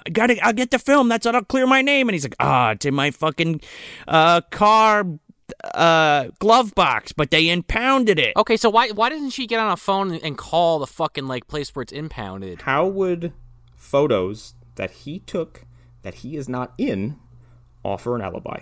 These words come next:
Speaker 2: He tells Abby that he has an alibi, was that he fucking met this woman with the car crash, and that's why he says, "Oh, I gotta get the, the film roll to show that I'm not making this up."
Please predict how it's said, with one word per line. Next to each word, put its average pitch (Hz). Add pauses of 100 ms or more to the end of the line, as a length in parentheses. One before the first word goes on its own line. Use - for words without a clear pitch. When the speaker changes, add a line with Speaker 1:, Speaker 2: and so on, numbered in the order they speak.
Speaker 2:
He 202
tells 262
Abby 160
that 123
he 123
has 113
an 113
alibi, 107
was 104
that 104
he 113 (200)
fucking 113
met 113
this -
woman 117
with 95
the -
car 156
crash, 85
and 120
that's 123
why 123
he 107
says, 104
"Oh, 127
I 113
gotta 117
get 101
the, - (120)
the 98
film 151
roll 104
to 110
show 101
that 101
I'm 101
not 95
making 104
this 87
up." 98